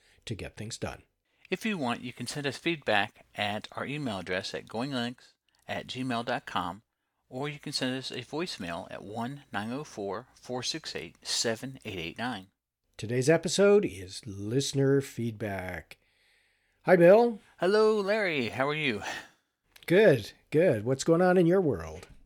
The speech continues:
Speaker 2: Uh, not much. <laughs>
Speaker 1: <laughs>
Speaker 2: Not much at all. Um,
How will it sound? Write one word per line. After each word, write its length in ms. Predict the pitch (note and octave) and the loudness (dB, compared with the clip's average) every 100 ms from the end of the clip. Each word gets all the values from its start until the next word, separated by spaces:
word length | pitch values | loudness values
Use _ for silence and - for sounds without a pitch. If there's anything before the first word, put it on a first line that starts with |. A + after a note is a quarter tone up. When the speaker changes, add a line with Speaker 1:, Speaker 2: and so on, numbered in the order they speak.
| - - _ _ _ _ - | -20 -20 _ _ _ _ -4
Speaker 2:
Uh, 840 | A#2 A#2 A#2+ A#2+ B2 A#2+ A#2+ A#2 A#2+ _ _ _ _ _ _ _ _ | -2 0 0 -2 -2 -4 -6 -10 -16 _ _ _ _ _ _ _ _
not 180 | D#3 F#3+ | -4 -2
much. 460 | D3+ C3 A2 - - - - - | 2 2 4 4 4 4 2 0
<laughs> 100 | - - | -2 -4
Speaker 1:
<laughs> 120 | - F#3 E3 G#3 D#3 F3 D#3 - C#3 | 2 4 8 8 8 6 4 0 -4
Speaker 2:
Not 280 | F3 C#3 D3+ | 0 4 4
much 240 | C3+ B2+ - | 2 -4 -2
at 80 | |
all. 320 | A2+ A2+ A#2 - - - - - - | 0 0 -2 -6 -14 -12 -12 -14 -6
Um, 480 | C#3+ C#3 C3+ C3+ | 0 4 4 2